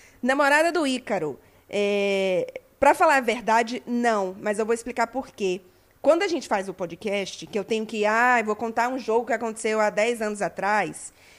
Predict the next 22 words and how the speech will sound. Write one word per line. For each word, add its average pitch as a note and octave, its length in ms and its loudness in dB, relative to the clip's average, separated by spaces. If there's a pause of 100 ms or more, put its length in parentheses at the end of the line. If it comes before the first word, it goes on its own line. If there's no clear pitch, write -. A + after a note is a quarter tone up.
(140)
é, F#3 840 2
vai B3 280 6
acontecer B3+ 580 2
naturalmente G#3+ 720 0
aqui, G3+ 260 -6
não A3+ 160 -2
é A3+ 40 0
uma A3+ 120 -4
coisa G#3+ 180 -4
específica, A#3 520 -8
então, D4+ 180 0
de D#4+ 100 -4
fato, C4 420 0
eu C4+ 160 4
esqueço C4+ 420 -2
e C4+ 40 -4
eu C4+ 80 2
não C4 120 -4
estou B3+ 260 -2
preocupada B3 640 -2
em A#3 120 -8
lembrar. B3 400 -4